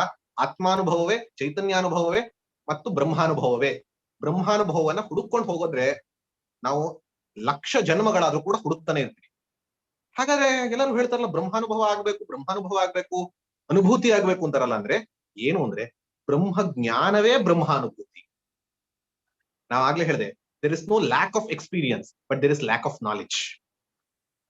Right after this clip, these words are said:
ನೀವು ಡ್ರೀಮ್ ನಲ್ಲಿ, ಎಕ್ಸಾಂಪಲ್ ನಲ್ಲಿ ನೋಡಿದಾಗ, ಇಡೀ ಡ್ರೀಮ್ ನಲ್ಲಿ ಇದ್ದಂತಹ ನೀವು, ಇದ್ದಂತಹ ಎಲ್ಲ ವಸ್ತು,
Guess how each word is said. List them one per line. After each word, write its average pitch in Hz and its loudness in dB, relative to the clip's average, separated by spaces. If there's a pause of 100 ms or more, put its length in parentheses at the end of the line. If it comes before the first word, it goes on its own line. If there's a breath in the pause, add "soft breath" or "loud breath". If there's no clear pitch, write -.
(140)
ನೀವು 165 6
ಡ್ರೀಮ್ 190 6
ನಲ್ಲಿ, 170 6
ಎಕ್ಸಾಂಪಲ್ 175 2
ನಲ್ಲಿ 156 2
ನೋಡಿದಾಗ, 131 0 (240)
ಇಡೀ 220 0
ಡ್ರೀಮ್ 208 2
ನಲ್ಲಿ 190 2
ಇದ್ದಂತಹ 170 -2
ನೀವು, 151 -2 (160)
ಇದ್ದಂತಹ 202 -2 (120)
ಎಲ್ಲ 180 -4
ವಸ್ತು, 175 -2